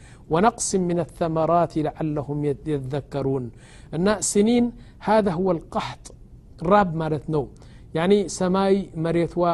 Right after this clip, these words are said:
እንትኑ ዝናብ አላወ-፣ አወል-፣ አላወርድም አለች፣ መሬትዋ እህል አላበቅልም አለች። ስለዚህ ህዝቡ በሙሉ የፊርዖን ህዝብ በሙሉ በራብ ተጨረሰ ማለት ነው። ጠይብ፣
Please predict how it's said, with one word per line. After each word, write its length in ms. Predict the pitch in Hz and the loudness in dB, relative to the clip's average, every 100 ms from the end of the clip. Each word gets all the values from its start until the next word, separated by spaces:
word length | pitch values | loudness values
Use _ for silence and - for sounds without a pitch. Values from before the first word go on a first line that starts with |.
| - - | -2 -6
እንትኑ 320 | 156 143 165 160 139 | -6 -4 -2 -2 -2
ዝናብ 300 | 143 160 170 156 | -2 0 -2 -2
አላወ-፣ 360 | 160 156 156 | -2 0 0
አወል-፣ 380 | 156 151 156 147 - | 0 -2 0 -4 -4
አላወርድም 580 | 151 151 156 147 160 151 | -4 -2 -2 -2 -6 -6
አለች፣ 260 | 147 143 - - - - - | -4 -6 -8 -20 -20 -14 -2
መሬትዋ 420 | 180 214 208 208 208 208 | 4 4 6 4 4 2
እህል 240 | 170 196 | 0 2
አላበቅልም 600 | 180 175 175 175 180 170 | 2 2 0 -4 -4 -2
አለች። 260 | 160 160 156 - - - | 0 0 -2 -10 -20 -6
ስለዚህ 380 | - 190 202 208 - | 2 4 4 0 -2
ህዝቡ 320 | 160 196 180 208 | -2 0 0 2
በሙሉ 440 | 202 202 226 262 226 | 4 4 4 4 6
የፊርዖን 520 | 196 185 190 180 196 156 | 6 4 -2 -2 -4 0
ህዝብ 340 | 185 214 208 269 277 - - - | 0 0 0 -2 -4 -20 -16 -2
በሙሉ 420 | 170 190 196 185 190 | 0 4 4 4 2
በራብ 380 | 160 165 170 170 143 - | 2 0 0 0 -4 -8
ተጨረሰ 500 | 160 165 151 147 - | -8 -6 -6 -4 -4
ማለት 280 | 135 131 127 | -4 -2 -4
ነው። 140 | 135 123 - - - - - - - | -6 -8 -12 -20 -20 -20 -20 -20 -4
ጠይብ፣ 260 | 190 170 | 2 2